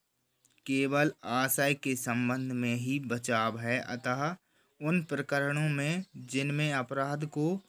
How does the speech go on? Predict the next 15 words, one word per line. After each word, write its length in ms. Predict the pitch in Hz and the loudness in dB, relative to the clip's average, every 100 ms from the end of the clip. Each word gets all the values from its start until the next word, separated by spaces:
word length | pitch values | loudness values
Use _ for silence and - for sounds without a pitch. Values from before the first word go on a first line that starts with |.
| _ - - | _ -20 -12
पूर्ण 280 | 143 156 170 | -2 0 2
होने 440 | 151 143 147 151 151 | 0 0 0 2 2
के 220 | 139 127 | 2 2
लिए 500 | 120 120 127 139 185 _ _ _ | 4 4 4 2 -2 _ _ _
आवश्यक 680 | 131 135 139 143 - 147 131 | 0 2 4 4 2 2 0
ज्ञान 340 | 131 135 143 | 0 2 0
का 140 | 139 127 | 2 2
होना 400 | 120 123 135 143 | 2 0 2 2
आवश्यक 680 | 131 123 127 120 - 139 - | 4 4 4 2 2 2 2
है, 280 | 127 113 - _ _ _ _ 147 | -2 -4 -8 _ _ _ _ 2
ऐच्छिक 580 | 147 151 - - 180 170 | 2 2 0 0 2 2
मततता 680 | 143 139 139 139 - 147 | 0 2 2 0 -2 0
पूर्वक 680 | 143 - 131 135 147 165 - _ _ _ _ | 0 0 -2 2 4 4 2 _ _ _ _
बचाव 560 | 117 131 - 139 135 120 | -2 0 4 4 4 2
है, 320 | 117 120 147 | 0 0 -2